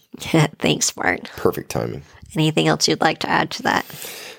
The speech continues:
Speaker 2: No, I just think it's such a true principle that, you know, when you're,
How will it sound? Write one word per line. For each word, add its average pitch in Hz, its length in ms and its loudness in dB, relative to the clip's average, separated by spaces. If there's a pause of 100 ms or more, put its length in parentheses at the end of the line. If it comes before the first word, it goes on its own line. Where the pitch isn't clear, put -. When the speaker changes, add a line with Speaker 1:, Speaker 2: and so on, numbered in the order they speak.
(260)
Speaker 2:
No, 117 440 4
I 95 120 4
just 101 200 2
think 104 260 2
it's 92 200 4
such - 240 4
a 85 60 0
true - 240 0
principle 90 640 2
that, 87 500 4
you 92 80 -4
know, 92 120 4
when 90 120 2
you're, 82 160 2